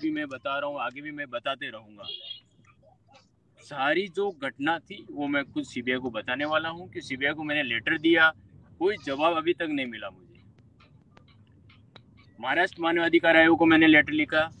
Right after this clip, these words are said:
कोई जवाब नहीं मिला। तो कहीं ना कहीं ये लोग, कहीं ना कहीं लोगों को गुमराह करने के लिए जो सेनाएं हैं यहाँ मुंबई में, महाराष्ट्र में जो सेना है,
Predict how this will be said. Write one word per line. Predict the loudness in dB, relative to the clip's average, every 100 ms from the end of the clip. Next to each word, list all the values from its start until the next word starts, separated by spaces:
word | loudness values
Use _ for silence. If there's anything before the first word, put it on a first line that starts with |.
| -8
कोई | -4 -4
जवाब | -4 -4 -2
नहीं | 0
मिला। | -2 -2 -4 -8 _ -20 -16
तो | -4
कहीं | 2 2 2
ना | 0
कहीं | 0 -8 -6
ये | -6
लोग, | -4 -4 -4 _ _ _ _ _ _ _ _ _ _ _
कहीं | -16 -12 -12 -10
ना | -8 -8
कहीं | -10 _ -12 -8
लोगों | -8 -8 -8 -8
को | -6
गुमराह | -10 -10 0 0 0 _ _ _ _ _ _ _ _
करने | -4 -2 -2
के | -4
लिए | -4 -4 -4 -8 -18 _ -16
जो | -6 -6
सेनाएं | -6 -8 -4 0 0 -2 _ _ _ _ _ _ _ -6
हैं | -6 -6 -6 -6 -8
यहाँ | -12 -14 -14
मुंबई | -16 -12 -6 -4
में, | -4
महाराष्ट्र | -4 -6 -6 -10
में | -16
जो |
सेना | -14 -12 -8
है, | -8